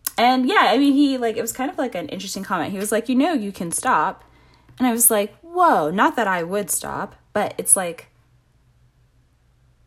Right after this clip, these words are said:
some things that feel like life and death are not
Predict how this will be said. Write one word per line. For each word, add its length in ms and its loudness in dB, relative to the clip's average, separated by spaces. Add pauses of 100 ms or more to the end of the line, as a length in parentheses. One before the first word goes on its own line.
(360)
some 280 2
things 280 2
that 240 -4
feel 180 -4
like 240 -2
life 280 -4
and 180 -6
death 340 -8
are 140 -8
not 440 -10